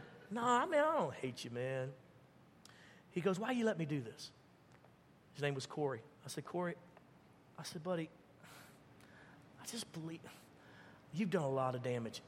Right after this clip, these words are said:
in our ministry. You've hurt a lot of girls." I said, "I just believe God's got a plan for you, though, man."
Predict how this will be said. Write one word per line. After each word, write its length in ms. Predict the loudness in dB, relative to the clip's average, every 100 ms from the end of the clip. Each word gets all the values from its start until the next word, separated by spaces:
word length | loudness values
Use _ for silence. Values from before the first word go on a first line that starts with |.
| -8
in 100 | -2
our 80 | -2
ministry. 440 | -2 -4 -6 -10 -14 -12 -8
You've 140 | -2
hurt 140 | 0
a 40 | 2
lot 200 | 0 0
of 80 | -2
girls." 460 | -2 -4 -8 -12 -14 -20 -20 -20 -20 -20 -20 -14
I 40 | -8
said, 180 | -6 -6 -10 -20 -20 -14 -8
"I 60 | -6
just 240 | -6 -4
believe 280 | 0 0 0
God's 240 | -2 -2
got 140 | -2 -2
a 40 |
plan 280 | 0 0 0
for 200 | -2 -2
you, 100 | -4
though, 200 | -6 -8 -10
man." 220 | -8